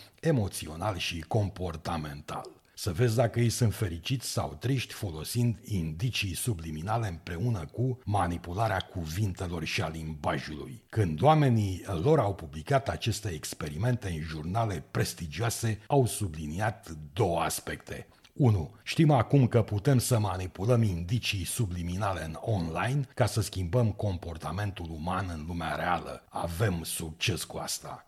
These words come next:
Și doi, putem să exercităm această putere trecând peste temerile userilor. Reporter. În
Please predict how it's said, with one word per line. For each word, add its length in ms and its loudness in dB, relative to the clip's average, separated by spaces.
Și 400 -8
doi, 500 -2
putem 340 4
să 160 0
exercităm 880 -2
această 640 -2
putere 640 0
trecând 440 0
peste 640 -6
temerile 880 0
userilor. 840 -4
Reporter. 880 0
În 480 4